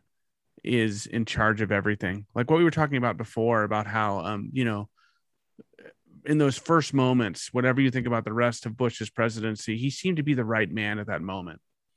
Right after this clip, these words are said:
And it made all of the, th-, all of the, like, division around, um,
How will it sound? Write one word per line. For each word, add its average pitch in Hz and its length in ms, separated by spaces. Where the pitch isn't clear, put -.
And 113 240
it 117 200
made 139 440
all 131 320
of 135 120
the, 131 80
th-, - 120
all 131 280
of 131 120
the, 120 220
like, 107 340
division 123 640
around, 110 640
um, 101 460